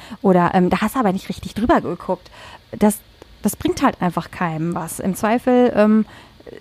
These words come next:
ist die Person gehemmter und viel stockiger in der Arbeit und, ähm, hat Angst, noch mehr Fehler zu machen, ähm, und mag mich im Zweifel halt auch irgendwie nicht mehr und findet mich unsympathisch, was mir auch, was mir auch einfach wichtig wäre.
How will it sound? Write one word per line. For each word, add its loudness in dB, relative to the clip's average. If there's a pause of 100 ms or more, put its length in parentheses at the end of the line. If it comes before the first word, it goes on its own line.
(180)
ist -2
die 0
Person 2
gehemmter -2
und -4
viel -4
stockiger -4
in -2
der -4
Arbeit -2
und, 0
ähm, 4
hat -4
Angst, 0
noch -2
mehr 2
Fehler -4
zu -8
machen, 4 (380)
ähm, 4
und 0
mag -2
mich -4
im -2
Zweifel -2
halt 0
auch -6
irgendwie 4
nicht 0
mehr -2
und -2
findet 0
mich -2
unsympathisch, 0
was -4
mir -2
auch, -12 (300)
was -12
mir -4
auch -10
einfach 0
wichtig -2
wäre. -8